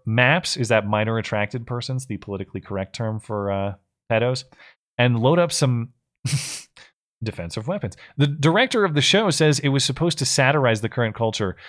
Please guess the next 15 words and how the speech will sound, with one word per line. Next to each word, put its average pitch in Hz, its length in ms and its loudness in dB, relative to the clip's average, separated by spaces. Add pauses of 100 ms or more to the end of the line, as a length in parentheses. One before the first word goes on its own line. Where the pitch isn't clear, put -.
(200)
but 120 80 0
that 156 160 4
trailer 147 360 2
is 120 100 0
simply 123 320 0
pedo 143 380 0
porn. 98 400 -2 (340)
The 117 200 2
writer 139 440 2
of 131 100 0
the 120 60 -2
film 151 320 2
is 117 120 2
a 110 40 0
Muslim, 110 580 0